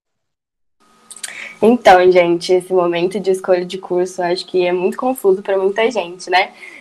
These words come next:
E eu já <laughs> adianto que pra mim não foi muito diferente.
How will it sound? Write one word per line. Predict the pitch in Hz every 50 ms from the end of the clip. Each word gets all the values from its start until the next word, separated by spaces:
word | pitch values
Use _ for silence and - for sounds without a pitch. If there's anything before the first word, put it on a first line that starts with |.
| - -
E | 196
eu | 196 196 196
já | 202 202
<laughs> |
adianto | 214 220 285 262 233 254 -
que | -
pra | 226 220 214 214
mim | 214 208 214 208
não | 202 208 240 285
foi | - - 214 208
muito | 220 226 226 -
diferente. | 220 220 - - 240 254 240 180 147 - - _ - -